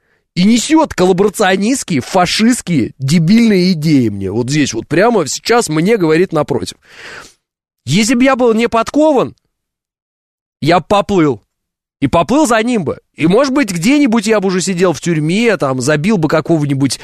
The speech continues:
приезжего, где-нибудь нашли бы мы какого-нибудь мигранта, забили бы его вместе, убили бы, да? Сидел бы я в тюрьме. Вот такой вот дегенерат.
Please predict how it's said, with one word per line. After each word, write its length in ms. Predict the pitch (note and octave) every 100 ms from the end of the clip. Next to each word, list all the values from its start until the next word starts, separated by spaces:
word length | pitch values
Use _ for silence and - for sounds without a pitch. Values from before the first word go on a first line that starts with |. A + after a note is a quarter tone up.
| -
приезжего, 800 | - D#3+ D#3+ E3+ F#3+ G3 D3+ D#3
где-нибудь 260 | D3+ C#3 -
нашли 300 | D3+ - D3+
бы 100 | B2
мы 60 |
какого-нибудь 320 | C3+ C#3 C3 C#3+
мигранта, 640 | C3+ B2+ C3 F3+ D#3+ C3
забили 380 | C#3 C#3 D3 C3
бы 120 | C3
его 80 | B2+
вместе, 300 | E3 G#3 C3+
убили 380 | C3 D#3 G#3+
бы, 160 | E3+ C#3+
да? 220 | D3 G3+ - -
Сидел 240 | - D4
бы 80 | A#3
я 80 | G#3
в 60 | -
тюрьме. 360 | F3+ C#3 A2
Вот 80 | A2+
такой 240 | F3+ B3
вот 60 | G#3+
дегенерат. 640 | D3+ C3 C#3+ C3+ F#2 D#2